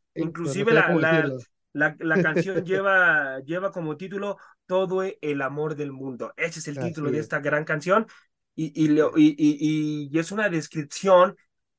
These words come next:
Speaker 2: como de, de, de una carta de una persona que le está, eh, así tal cual, escribiendo una carta, y en esa carta le relata lo que siente, ¿no? Lo, lo, lo poderoso que significa esa palabra, mi queridísimo Freddy. ¿Habías escuchado esta rola, amigo?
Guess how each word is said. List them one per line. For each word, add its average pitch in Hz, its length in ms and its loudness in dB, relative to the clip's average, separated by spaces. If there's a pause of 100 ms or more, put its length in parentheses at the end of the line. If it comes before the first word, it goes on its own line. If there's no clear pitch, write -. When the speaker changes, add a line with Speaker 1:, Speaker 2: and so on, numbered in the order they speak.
Speaker 2:
como 151 300 -2
de, 151 160 4
de, 156 220 2
de 156 100 2
una 185 320 0
carta 185 420 2
de 170 80 -2
una 185 220 -2
persona 160 1000 0
que 147 100 -8
le 143 100 -2
está, 175 360 -2
eh, 185 100 -8 (400)
así 175 400 -8
tal 202 200 -2
cual, 233 400 0
escribiendo 175 680 -6
una 202 200 -10
carta, 214 340 -4
y 160 80 -6
en 147 100 -4
esa 165 160 -6
carta 185 380 4 (220)
le 165 180 4
relata 156 540 0
lo 165 160 -4
que 131 120 -14
siente, 139 460 -10
¿no? 147 140 -4
Lo, 135 240 -6 (440)
lo, 147 200 2
lo 151 240 6
poderoso 160 580 2
que 151 100 -12
significa 147 460 -8
esa 170 160 -2
palabra, 170 300 4
mi 151 120 -6
queridísimo 165 420 -4
Freddy. 185 180 0
¿Habías 190 180 0
escuchado 196 320 -4
esta 185 160 0
rola, 190 200 4
amigo? 208 300 -4